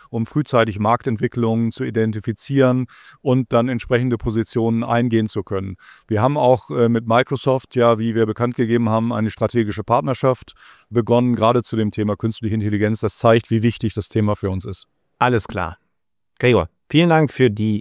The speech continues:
Speaker 2: Insights direkt aus Mailand. Ich freue mich natürlich, wenn du dann nächstes Mal auch wieder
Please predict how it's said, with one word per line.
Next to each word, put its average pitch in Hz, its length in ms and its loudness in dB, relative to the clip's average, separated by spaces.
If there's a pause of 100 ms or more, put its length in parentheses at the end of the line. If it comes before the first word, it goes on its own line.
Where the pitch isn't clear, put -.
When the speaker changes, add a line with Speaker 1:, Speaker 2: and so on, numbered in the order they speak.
Speaker 2:
Insights 113 520 -2
direkt - 300 -8
aus 73 240 -8
Mailand. 101 480 -2
Ich 95 140 -14
freue 101 180 -2
mich 92 120 -4
natürlich, 92 440 -10
wenn 87 160 -6
du 90 220 -8 (540)
dann 87 300 0
nächstes 85 420 -6
Mal 80 180 -2
auch - 280 -8
wieder - 280 -8